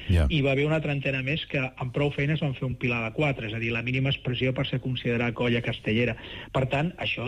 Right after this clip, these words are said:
Speaker 2: mm, realment és com a bastant difícil que es produís.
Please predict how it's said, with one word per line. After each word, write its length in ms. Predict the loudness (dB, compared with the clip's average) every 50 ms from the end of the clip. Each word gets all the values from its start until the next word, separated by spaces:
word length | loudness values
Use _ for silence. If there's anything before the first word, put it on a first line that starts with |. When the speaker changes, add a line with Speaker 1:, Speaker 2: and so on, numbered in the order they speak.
| -4 -4
Speaker 2:
mm, 480 | -4 -6 -6 -4 -4 -4 -6 -4 -4
realment 640 | -2 0 0 2 2 2 0 0 0 0 0 -2 -2
és 200 | -6 -10 -8 -8 -8 -10 -8 -8
com 180 | -6 -4 -2
a 60 | -2 -2
bastant 340 | -2 -4 -4 -4 -4 -2 -2
difícil 460 | -2 -2 0 0 -2 0 0 -2 -2
que 80 | -2 -4
es 60 | -6
produís. 560 | -4 -4 -2 0 2 2 2 2 2 0 -2